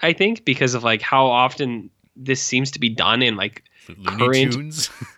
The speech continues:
Speaker 1: Yeah, like, Looney Tunes, but even, like, just regular T V and movies. I was like, "I've seen this so many times, this exact same story beat where it's, like, a guy running away that just by chance, like,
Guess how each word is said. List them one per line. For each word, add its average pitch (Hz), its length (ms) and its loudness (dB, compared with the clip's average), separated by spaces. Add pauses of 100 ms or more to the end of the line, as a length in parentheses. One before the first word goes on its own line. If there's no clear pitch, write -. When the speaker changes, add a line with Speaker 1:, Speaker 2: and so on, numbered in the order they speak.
(200)
Speaker 1:
Yeah, 208 200 6
like, 139 180 4
Looney 175 360 0
Tunes, 196 260 2
but 160 160 2
even, 262 180 0
like, 208 220 -2
just - 320 -2 (320)
regular 139 540 2
T 131 340 0
V 117 380 6
and 113 120 0
movies. 127 440 2
I 123 120 2
was 131 120 2
like, 123 180 2
"I've 208 180 0
seen 170 320 2
this - 400 -2 (380)
so 165 340 2
many 185 260 2
times, 107 500 -2 (280)
this 156 180 6
exact 135 560 2
same 156 280 0
story 131 440 2
beat 95 320 -6 (240)
where 139 140 6
it's, 135 100 2
like, 147 180 2
a 135 80 0
guy 131 260 2
running 131 380 -2
away 110 400 -6
that 107 240 -4
just - 220 -6
by 98 140 -2
chance, 110 480 -2
like, 104 280 0